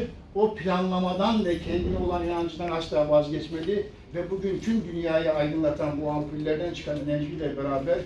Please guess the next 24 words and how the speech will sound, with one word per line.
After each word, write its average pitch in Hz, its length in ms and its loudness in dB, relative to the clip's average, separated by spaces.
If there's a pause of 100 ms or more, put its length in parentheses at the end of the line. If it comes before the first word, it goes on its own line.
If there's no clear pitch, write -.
(260)
hepimiz 175 540 -4 (120)
kendi 160 260 -2
sosyal - 580 -2
hayatımızı, 135 600 -4 (120)
iş 165 100 -8
hayatımızı 147 640 -2 (340)
çok 170 260 -4
rahat 160 260 -4
devam 131 240 0
ediyoruz. 127 340 -6 (160)
Bunun 147 360 0
kahramanı 135 540 -4 (140)
o 139 200 -6
kendisine 143 440 -8 (140)
inanmayı 147 580 -2 (320)
ve 151 60 0
hayatını 151 520 2 (180)
planlamayı 143 480 -4
ihmal 147 420 -2
etmeyen 135 440 -4
bir 123 200 -4
adamın 139 200 -2
sayesinde 117 560 -4
oldu. 98 240 -8